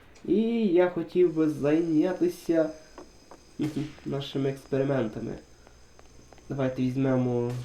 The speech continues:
томатний супчик. Ну і покатаємося на нашому джипі. <laughs> Ви, напевно, очікували, поки ми от покатаємося на ньому. Я, чесно, також хочу його випробувати. Перше покатаюся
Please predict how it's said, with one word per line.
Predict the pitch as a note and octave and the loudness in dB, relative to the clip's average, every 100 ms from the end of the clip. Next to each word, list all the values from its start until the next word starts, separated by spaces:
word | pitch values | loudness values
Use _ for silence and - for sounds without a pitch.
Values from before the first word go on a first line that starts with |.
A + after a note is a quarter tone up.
| - - | -14 -14
томатний | - C#3 C#3+ - D4+ | -6 -2 -2 -2 -2
супчик. | - A#3+ - - - - - - - - | 0 -4 -4 -14 -16 -20 -20 -20 -14 0
Ну | G#3+ | 2
і | A3 G#3 | 4 2
покатаємося | D#3+ D3+ D3+ D#3+ F#3 F3+ F#3 - D#3 | 2 0 0 0 0 0 -2 -2 -4
на | B2 | -2
нашому | A#2 B2 B2+ - C#3+ | -2 -4 -4 -4 -2
джипі. | D3 D3 D#3 B2 - - - - | -2 2 2 2 -2 -10 -12 -20
<laughs> | - - C#3+ - C3 - - - - | -12 -6 -6 -4 -10 -10 -20 -12 4
Ви, | D3+ | 6
напевно, | D#3 E3 D#3 D#3 | 6 6 6 6
очікували, | D#3 - D#3 C3+ B2+ B2+ B2 B2 - - - - - - - - - | 4 4 2 4 2 4 2 -2 -10 -20 -20 -20 -20 -20 -20 -20 -2
поки | C#3 C#3 C3 | -2 2 0
ми | C3 | 2
от | B2+ B2+ - | 0 -2 -6
покатаємося | - C#3+ D#3 G#3 G3+ D3+ C#3+ C#3+ | -4 -2 0 2 4 4 2 2
на | C#3+ | 4
ньому. | C#3+ C#3 C3 | 4 4 4
Я, | C#3+ | 2
чесно, | D3 D3+ D3 | 2 0 0
також | C#3+ C3 - | -2 -2 -8
хочу | - C3+ C3+ | -6 -4 0
його | C3 C#3 | 0 2
випробувати. | D3 F#3+ E3 C#3+ B2 A#2 - - - - - - - - - | 4 2 0 0 0 -2 -4 -12 -14 -20 -20 -20 -20 -14 2
Перше | D3+ D3+ - | 2 2 -4
покатаюся | C#3 C#3 - D3 C3 C3 - B2 B2 | -4 -2 -2 0 0 -2 -4 -4 -4